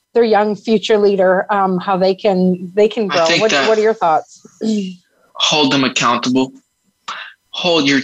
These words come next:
Speaker 2: children accountable. Don't treat them like victims. Don't treat them like they're disempowered. Like if they, like if they have, uh, like if they're lacking in anything, treat them like geniuses, you know, treat them like if they're,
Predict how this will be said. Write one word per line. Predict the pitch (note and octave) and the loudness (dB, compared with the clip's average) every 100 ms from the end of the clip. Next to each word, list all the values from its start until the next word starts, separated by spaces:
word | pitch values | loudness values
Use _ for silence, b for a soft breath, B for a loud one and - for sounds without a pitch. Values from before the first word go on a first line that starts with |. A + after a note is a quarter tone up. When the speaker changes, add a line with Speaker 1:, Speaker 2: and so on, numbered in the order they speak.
| - | -4
Speaker 2:
children | - - C#3+ B2+ A#2+ | -6 -2 0 -2 -4
accountable. | A#2 B2+ B2+ B2+ C3+ C#3 _ _ | -4 0 0 0 -2 -6 _ _
Don't | C3+ B2 | -4 -2
treat | - C3+ | -2 -2
them | C3+ | -2
like | C3 B2+ - | -2 -2 -2
victims. | B2+ - C3+ C#3+ - - | -4 -2 -2 -2 -4 -6
Don't | - C3+ | -4 -2
treat | B2+ C3+ - | 0 -2 0
them | C3+ C3 - | -2 -2 -2
like | C3+ C3 - | -2 -2 -2
they're | C3 | -2
disempowered. | C3 C3+ C#3+ C3 C3+ C3+ C3+ C#3 - D3 | -2 -2 -2 -4 -2 0 0 -2 -4 -4
Like | C3+ - | -4 -4
if | B2+ | -6
they, | C#3 C3+ C#3 - _ | -2 -2 -4 -8 _
like | C#3 C3+ - | -4 -4 -4
if | B2+ | -6
they | - C3+ C3+ B2+ B B _ | -4 -2 -2 -4 B B _
have, | - C3+ C3 - B B _ _ _ - | -6 -4 -4 -6 B B _ _ _ -4
uh, | C#3 C3 - - - - | -2 -2 -4 -6 -6 -6
like | D3 C#3 | -4 -2
if | D3 | -2
they're | C3+ C3+ | -2 -2
lacking | B2 A2+ A2+ - C3 C3 - _ | -2 -2 -2 -2 -4 -4 -10 _
in | C#3 C3+ | -4 -2
anything, | C3 C3 C3+ C3+ | -2 -2 -4 -4
treat | - D#3+ D3 | -2 -2 0
them | D3+ | -2
like | C3+ A#2+ | -2 -4
geniuses, | - C3 C3 - - - - - - | -2 0 0 -2 -2 -2 -4 -4 -4
you | C3 | -4
know, | B2+ C3 C3 | -2 -2 -2
treat | E3 D#3 C#3+ | -2 0 -2
them | C#3 | -2
like | C3 B2+ | -2 -4
if | A2+ | -2
they're, | B2+ B2 | -2 -4